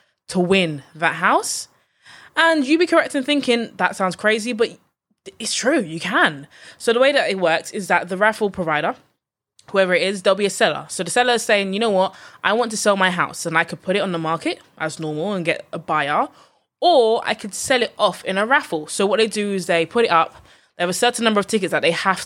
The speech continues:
to sell in order to make the property price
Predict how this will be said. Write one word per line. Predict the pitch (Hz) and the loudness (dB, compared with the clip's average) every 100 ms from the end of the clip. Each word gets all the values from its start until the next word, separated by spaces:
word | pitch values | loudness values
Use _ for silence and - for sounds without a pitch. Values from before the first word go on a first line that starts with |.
| - | -2
to | 185 160 156 | 2 2 2
sell | - 165 - 170 | 0 0 0 -2
in | 175 | 0
order | 170 165 | 0 0
to | 170 | -2
make | 160 - - - | -2 -4 -12 -12
the | - | -10
property | 160 151 - 147 | -8 -10 -10 -6
price | 151 135 - - | -4 -4 -4 -12